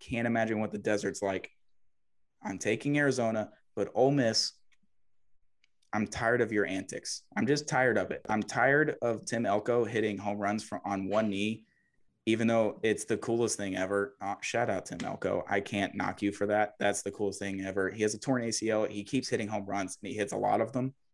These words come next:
and he hits grand slams, and he hits game-winning grand slams. It's ridiculous.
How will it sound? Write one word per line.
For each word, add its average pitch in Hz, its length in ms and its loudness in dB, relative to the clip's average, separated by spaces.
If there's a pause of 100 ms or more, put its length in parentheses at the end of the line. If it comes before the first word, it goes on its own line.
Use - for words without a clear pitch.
(160)
and 101 80 -4
he 98 60 -2
hits 101 140 0
grand 92 220 0
slams, 123 440 2
and - 80 -6
he 101 60 -4
hits 110 180 -4
game-winning 101 500 -2
grand 117 240 0
slams. 110 260 -4 (1200)
It's 117 180 -2
ridiculous. 123 480 2